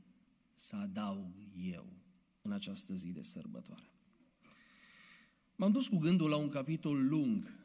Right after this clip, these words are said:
din Cartea Sfântă. De regulă, capitolele din Scriptură au o medie de douăzeci și șapte de versete. Ei, este un capitol care are douăzeci și opt de,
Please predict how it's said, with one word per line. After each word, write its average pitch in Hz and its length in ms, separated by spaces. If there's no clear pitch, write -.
din 110 220
Cartea 123 400
Sfântă. - 760
De 131 160
regulă, 135 460
capitolele 120 600
din 117 180
Scriptură 110 460
au 139 140
o 143 40
medie 135 440
de 117 120
douăzeci 123 460
și 117 140
șapte 123 380
de 107 120
versete. - 520
Ei, - 220
este 196 280
un 135 100
capitol 127 520
care 131 200
are 131 180
douăzeci 110 480
și - 120
opt 101 160
de, 101 100